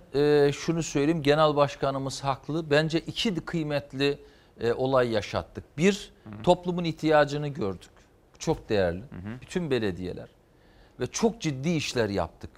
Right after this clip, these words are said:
Speaker 1: Bütün imkansızlıklara rağmen, imkan-, imkansızlıklardan da bahsetmek isterim. Yani belediyeye maliyeti ne oldu pandeminin?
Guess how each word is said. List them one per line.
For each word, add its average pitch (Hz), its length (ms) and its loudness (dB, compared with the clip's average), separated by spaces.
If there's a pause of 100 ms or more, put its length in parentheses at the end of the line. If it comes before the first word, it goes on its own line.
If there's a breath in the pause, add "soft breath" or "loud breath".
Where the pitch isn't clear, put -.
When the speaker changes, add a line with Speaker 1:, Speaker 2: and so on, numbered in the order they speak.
(280 soft breath)
Speaker 1:
Bütün 269 220 2
imkansızlıklara 117 960 0
rağmen, 78 280 -6
imkan-, 160 420 4
imkansızlıklardan 175 960 2
da 170 120 2
bahsetmek 101 540 -2
isterim. 80 340 -10 (320 soft breath)
Yani 120 260 6
belediyeye 147 420 4
maliyeti 160 560 4
ne 151 40 0
oldu 220 260 0
pandeminin? 90 580 -2